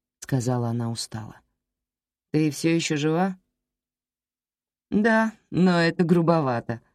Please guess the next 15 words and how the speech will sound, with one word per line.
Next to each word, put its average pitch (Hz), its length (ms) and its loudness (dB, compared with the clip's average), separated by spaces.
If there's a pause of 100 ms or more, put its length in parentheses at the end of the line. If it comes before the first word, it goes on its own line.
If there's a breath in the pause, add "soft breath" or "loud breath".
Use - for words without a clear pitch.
(360)
ответила 113 540 -4
я. 104 280 -10 (800)
«Как - 180 -2
прошла 180 340 2
вечеринка?» 180 680 0 (1080)
«О, 131 340 -2
боже, 110 640 -4
я 143 260 -2
даже 143 380 -2
не 151 180 0
могу». 156 600 -2 (720)
Я 127 260 -4
услышала 127 540 -2
щелчок 127 500 -2
зажигалки, 135 680 -6